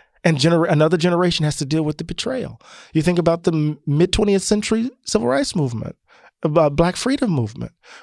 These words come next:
What do you get in response? Uh, you get the tax revolt in Northern California. You get calls for law and order.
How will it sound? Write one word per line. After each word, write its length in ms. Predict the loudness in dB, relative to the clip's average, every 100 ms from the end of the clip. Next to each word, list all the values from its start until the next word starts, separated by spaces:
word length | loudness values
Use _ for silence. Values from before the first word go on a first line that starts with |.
| 0
What 120 | 2
do 60 |
you 120 | 2 2
get 160 | 2
in 140 | 0 -2
response? 760 | -2 -2 -4 -4 -6 -8 -8 _ _ _ _ _ _ _
Uh, 180 | -8 -6 -4
you 100 | -2
get 140 | 0
the 60 | 0
tax 400 | 0 0 0 0
revolt 320 | 0 0 -2
in 120 | -2
Northern 320 | 0 0 -2 -4
California. 720 | -4 -4 -4 -8 -8 -12 _ _ _ -20 -10
You 80 | -2
get 140 | 0
calls 340 | 2 2 2 2
for 120 | -2
law 260 | 0 0 0
and 80 |
order. 360 | 0 -2 -4 -8